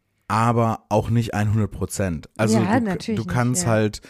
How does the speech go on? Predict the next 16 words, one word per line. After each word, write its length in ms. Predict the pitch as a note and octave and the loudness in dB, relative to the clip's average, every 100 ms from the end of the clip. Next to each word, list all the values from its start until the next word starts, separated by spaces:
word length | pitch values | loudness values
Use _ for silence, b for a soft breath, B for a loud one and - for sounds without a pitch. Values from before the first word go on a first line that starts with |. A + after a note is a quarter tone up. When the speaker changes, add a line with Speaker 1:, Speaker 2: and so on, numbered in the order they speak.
| B B B | B B B
Speaker 1:
es 160 | A#2 - | -4 0
gibt 220 | C#3+ - | -2 2
halt 160 | C3 G2+ | 2 2
auch 100 | F#2+ | 0
Leute, 280 | G#2+ A#2 A2 | 0 0 -2
die 60 | |
sitzen 320 | G2 B2+ - A2+ | -6 -6 -4 -2
da 60 | |
drin, 180 | G2 A#2 | 0 -2
da 80 | G2+ | -2
kannst 380 | - B2+ B2+ - | -2 -2 -2 -4
du 40 | |
nix 300 | F2 - - | -6 -6 -4
machen. 440 | G2 G2 - D2 - _ | -2 -2 -4 -10 -14 _
Speaker 2:
Mhm. 440 | G3+ F#3+ F3+ F3+ | -6 -4 -4 -6
Speaker 1:
So, 320 | A3 F#2 D#2+ | -4 -4 -4